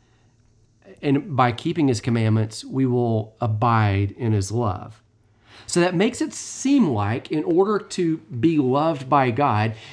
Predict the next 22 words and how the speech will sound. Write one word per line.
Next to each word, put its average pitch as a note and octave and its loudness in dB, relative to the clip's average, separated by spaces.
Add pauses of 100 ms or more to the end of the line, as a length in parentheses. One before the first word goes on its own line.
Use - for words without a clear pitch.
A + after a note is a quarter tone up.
(100)
you D3 2
have D#3 -2 (400)
to D#3+ 2
obey C#3 4
Him. G#2+ 0
That, C#3 -2
that's - -4
in G3+ 0
John F3 0
fifteen D3+ -2
ten, D#3+ -2
by G#2 -2
the F#2+ -4
way. G2 -2
You A2+ -2
can, A2+ -8
you D3 -6
can C3+ -6
look C#3+ -4
that A#2+ -4
up. A#2+ -6 (280)
Now, C#3+ 0